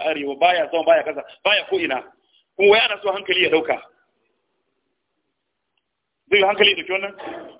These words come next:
<laughs> To, shi yasa zaka suna cewa tauhidi na da wuya. Saka zaka yana da wuya a zaure, kaga ma wani malami na koyar da tauhidi. Malaman sufayen nan kaɗan ne kawai suke karanta da tauhidi.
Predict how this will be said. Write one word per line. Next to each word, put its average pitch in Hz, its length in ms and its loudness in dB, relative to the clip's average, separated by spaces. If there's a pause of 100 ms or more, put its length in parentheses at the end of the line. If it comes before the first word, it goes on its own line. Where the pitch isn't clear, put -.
(220)
<laughs> - 420 -8 (840)
To, 156 80 2
shi 175 80 0
yasa 208 200 0
zaka 175 220 0
suna 180 160 -2
cewa 165 240 2
tauhidi 180 420 0
na 156 100 -4
da 151 80 -10
wuya. 175 220 0 (1800)
Saka 160 160 -6
zaka 190 180 2 (380)
yana 202 240 4
da 170 100 -6
wuya 175 280 2
a 170 120 2
zaure, 175 400 -2 (400)
kaga 151 160 -6
ma 185 100 2
wani 190 120 0
malami 190 320 2
na 165 100 -4
koyar 165 180 -2
da 156 80 -4
tauhidi. 135 460 -8 (600)
Malaman 147 360 0
sufayen 165 380 0
nan 135 180 -10 (520)
kaɗan 269 320 2
ne 202 80 -2
kawai 196 240 -6
suke 196 140 -2
karanta 170 260 -4
da 147 80 -8
tauhidi. 131 460 -8